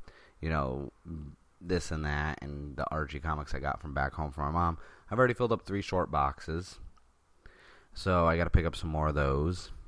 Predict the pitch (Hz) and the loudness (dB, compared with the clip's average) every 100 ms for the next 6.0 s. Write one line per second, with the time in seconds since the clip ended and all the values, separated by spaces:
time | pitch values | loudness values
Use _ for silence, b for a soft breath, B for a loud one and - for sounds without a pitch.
0 | - - - 78 71 64 64 - - - | -20 -20 -2 0 0 -2 -6 -10 -18 -10
1 | 71 69 - 69 67 - 65 60 62 67 | -8 -6 -6 -4 -4 -2 -2 -4 -6 -4
2 | 60 78 - - - B B B - 82 | -4 -4 -8 -14 -20 B B B -4 -2
3 | 98 127 123 117 113 - - B B B | 2 4 6 4 4 -4 -14 B B B
4 | B - 87 92 95 107 104 82 - 85 | B -6 0 4 4 6 4 4 2 0
5 | - 78 69 65 76 95 - 120 127 - | -2 0 2 2 2 0 0 2 2 0